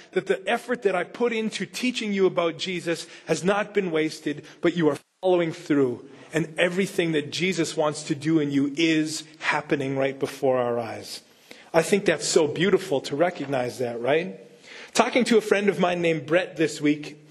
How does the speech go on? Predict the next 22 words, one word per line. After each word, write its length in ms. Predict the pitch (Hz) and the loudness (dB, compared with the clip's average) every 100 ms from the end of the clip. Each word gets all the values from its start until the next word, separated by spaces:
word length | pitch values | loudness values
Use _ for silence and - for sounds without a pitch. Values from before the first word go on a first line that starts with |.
| - - | -20 -10
he 140 | - 185 | -4 0
told 260 | - 202 | 2 2
me 120 | 208 185 | 4 2
about 260 | 160 170 | 2 2
a 60 | 156 | 2
young 300 | 165 175 156 | 0 -2 -2
man 280 | 165 151 151 | -2 -2 -4
named 320 | 147 143 135 | -4 -6 -4
Jimmy 520 | 147 180 131 135 131 - - - | -2 -2 -2 -6 -10 -18 -18 -2
that 140 | 156 | 0
he's 160 | 165 - | 0 -4
kind 240 | - 175 | -2 -2
of 100 | 147 | -2
taken 320 | - 180 180 | -2 -2 -2
under 180 | 160 151 | -2 -2
his 260 | 139 151 143 | 0 -2 -2
wing 260 | 160 147 | -2 -2
these 180 | 139 143 | -4 -6
past 380 | - 151 147 - | -4 -4 -4 -2
couple 280 | 160 147 143 | -2 0 -2
of 80 | 131 | 0
years. 440 | 139 120 113 | 0 0 -4